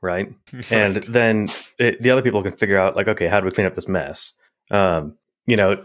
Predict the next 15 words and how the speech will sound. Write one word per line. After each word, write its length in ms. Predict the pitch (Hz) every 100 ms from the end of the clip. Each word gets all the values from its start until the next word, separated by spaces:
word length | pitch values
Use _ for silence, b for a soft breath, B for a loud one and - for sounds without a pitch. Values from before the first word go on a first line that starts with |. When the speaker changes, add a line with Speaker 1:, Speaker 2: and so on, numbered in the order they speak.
| -
Speaker 1:
sure, 280 | - 127 95
Tony, 680 | 131 127 120 110 104 110 _ _ _
uh, 300 | 117 104 95 90 -
put 160 | 127
some 140 | - 92
money 320 | 90 104 92 90
towards 320 | - 95 -
hiring 280 | 104 95 92
groups 200 | 101 -
to 80 | -
clean 180 | 110
up 140 | 98 95
New 60 | 101
York 320 | 95 95 95
after, 580 | 90 - 87 85 85